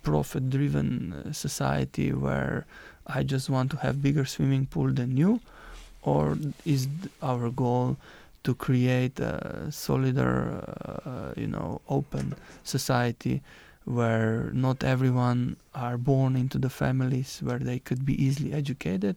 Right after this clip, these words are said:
but are in this moment hungry, and in this moment being in schools and, you know, being hungry in schools,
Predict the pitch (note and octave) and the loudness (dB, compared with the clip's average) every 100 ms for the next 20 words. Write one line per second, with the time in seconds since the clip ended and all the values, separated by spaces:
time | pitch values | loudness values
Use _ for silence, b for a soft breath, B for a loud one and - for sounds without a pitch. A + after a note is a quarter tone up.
0 | - - - - - A#1 - C3+ C3+ C#3 | -4 -6 -6 -4 -4 -6 0 2 2 0
1 | - C3 B2+ B2+ C3 C#3+ D#3+ F3 - B | 0 2 0 -2 0 2 2 0 -2 B
2 | B B B B - B2 A#2 A#2 - - | B B B B -6 -2 -2 -4 -6 -8
3 | C3 B2+ C3 - C3+ B2+ B2+ C3 C3+ C#3 | -2 0 0 0 0 0 0 -2 -2 2
4 | C3+ B2+ B2 B2 - D3 D#3 D#3 - - | 2 2 0 -4 0 2 2 2 -2 -4
5 | - C#3+ B B B B - C3 B2+ B2+ | -4 -6 B B B B -4 0 0 0
6 | B2 B2 C3 A#2+ C#3+ E3+ F3+ F#3 - - | 0 0 0 4 6 6 6 4 0 -6
7 | G3+ G3 F#3+ | -4 -4 -6